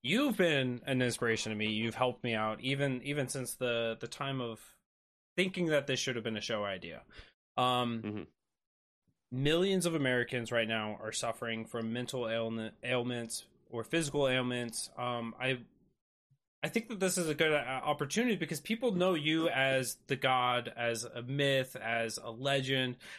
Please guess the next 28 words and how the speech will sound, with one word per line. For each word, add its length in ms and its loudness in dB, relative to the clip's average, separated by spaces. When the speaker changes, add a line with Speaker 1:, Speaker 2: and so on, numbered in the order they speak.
Speaker 1:
as 220 2
somebody 380 0
who's 200 -2
infallible, 760 2
unbreakable. 880 0
You 120 -4
stand 380 2
up 80 0
against 280 0
the 60 -2
gods 440 2
of 100 0
the 160 2
A 120 2
T 240 0
F 300 2
and, 280 -4
and 280 -4
nothing 440 0
can, 420 -4
can 160 -4
shatter 420 2
your 240 0
arguments. 640 -2
Um, 480 2
Speaker 2:
It's 140 -16
very 200 0
polytheistic, 920 -6